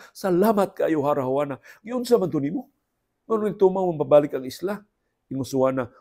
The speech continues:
"Uy, lapu-lapu, wa jud ko'y labot, ana." Kini, ang batang Jesus,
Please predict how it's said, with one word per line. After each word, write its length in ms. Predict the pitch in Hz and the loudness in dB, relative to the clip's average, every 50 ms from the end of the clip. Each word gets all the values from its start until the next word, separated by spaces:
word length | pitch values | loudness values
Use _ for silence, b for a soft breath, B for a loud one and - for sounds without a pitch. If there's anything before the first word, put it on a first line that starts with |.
| b b | b b
"Uy, 80 | - 135 | -4 -2
lapu-lapu, 640 | 127 131 - - 131 127 127 123 - - 151 147 - b b b | -2 -2 -2 0 0 0 0 0 -2 -4 -8 -10 -10 b b b
wa 160 | - 131 123 139 120 | -6 -6 -6 -6 -8
jud 160 | - 139 120 | -10 -10 -6
ko'y 160 | - 165 151 | -2 -2 0
labot, 320 | 131 123 120 117 117 120 113 - | 2 2 0 0 -2 -4 -6 -8
ana." 160 | 107 107 104 - _ _ _ _ _ _ _ _ _ _ _ _ _ _ _ _ _ _ - | -8 -10 -12 -18 _ _ _ _ _ _ _ _ _ _ _ _ _ _ _ _ _ _ -10
Kini, 240 | 131 120 131 131 - _ _ _ _ _ _ _ _ _ _ _ _ _ _ _ _ _ _ - | -8 -8 -8 -10 -12 _ _ _ _ _ _ _ _ _ _ _ _ _ _ _ _ _ _ -14
ang 160 | 107 104 95 | -10 -8 -6
batang 320 | 123 131 131 - 139 120 | -6 -6 -4 -6 -6 -8
Jesus, 560 | 120 127 123 135 127 110 - - _ _ _ | -8 -12 -12 -10 -12 -12 -12 -18 _ _ _